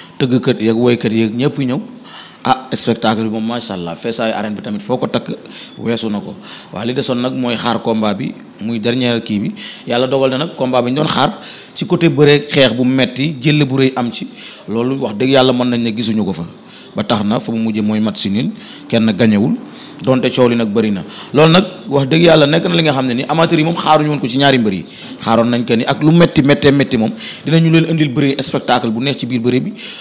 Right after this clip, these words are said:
indil leen ko ci wàllu xeex, indil leen ko ci kenn daan sa morom. Parce que sport moom, loolu moo si war a nekk, il faut que daanu am ci, wala ñàkk bokk. Mais nag, bu fekkente ne, euh, da nga ñëw combat bi, parce que man bi, man xalaatoon naa ne, yàgg naa sax di ko wax, combat bi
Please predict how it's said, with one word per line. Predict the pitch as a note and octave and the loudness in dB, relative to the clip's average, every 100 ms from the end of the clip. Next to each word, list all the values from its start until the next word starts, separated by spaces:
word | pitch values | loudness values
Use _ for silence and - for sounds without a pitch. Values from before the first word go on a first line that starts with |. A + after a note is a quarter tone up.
| - | 0
indil | E3 F3+ | 2 4
leen | E3 D#3+ | 4 2
ko | |
ci | C3 | 0
wàllu | C3 A#2 A2+ | 2 2 0
xeex, | A2+ B2 - | -4 -6 -8
indil | C3 C3+ | -8 -4
leen | B2+ A#2 | -6 -6
ko | A2+ | -10
ci | G#2 | -12
kenn | A2 A2 | -10 -8
daan | G2+ G2 | -8 -10
sa | F#2+ | -10
morom. | F2+ D#2+ C#2+ - - | -10 -12 -16 -20 -14
Parce | A#2 | -10
que | - C3 | -4 -4
sport | - A#2 G#2 | -4 -4 -4
moom, | A#2 - - - | -6 -10 -16 -8
loolu | A2+ A2 | -4 -2
moo | A2+ | -2
si | G#2+ | -2
war | G#2 | -2
a | G2+ | -2
nekk, | G#2 B2+ G#2+ - | -2 -2 -4 -6
il | A#2+ | -4
faut | - F3 - | -2 -2 0
que | |
daanu | E3 B2+ B2+ A#2 A#2+ - | -2 0 2 2 0 -2
am | A2+ G#2+ | -4 -4
ci, | F#2 D2+ | -6 -4
wala | G#2+ C3 | 2 2
ñàkk | C3 B2+ A#2 | 4 0 -2
bokk. | G#2 F#2 - - - | -4 -6 -8 -14 -6
Mais | B2 | 0
nag, | D3+ D#3 | 0 0
bu | |
fekkente | D#3+ F3 F3 D#3+ | 0 2 2 2
ne, | D3 - - - | -2 -6 -14 -10
euh, | C3 | -4
da | C#3+ | -2
nga | E3 | 0
ñëw | E3+ D3+ G2+ - - | 0 0 -4 -10 -4
combat | D3 D3+ | 0 2
bi, | D#3 | 2
parce | E3+ C3+ | 0 -6
que | C#3 | -8
man | C#3+ | -12
bi, | C#3 D3 D3 | -12 -10 -8
man | E3 | -8
xalaatoon | D3+ D3+ - E3+ | -4 -2 0 -2
naa | D#3 C#3+ | 0 0
ne, | C#3 C3+ | 0 -4
yàgg | C3+ F3+ A3+ | -2 -2 0
naa | D3 | 2
sax | B2+ D3 | 2 0
di | |
ko | B2 | 0
wax, | G#2 - | 0 0
combat | C#3+ C#3 | 0 2
bi | A2 | -2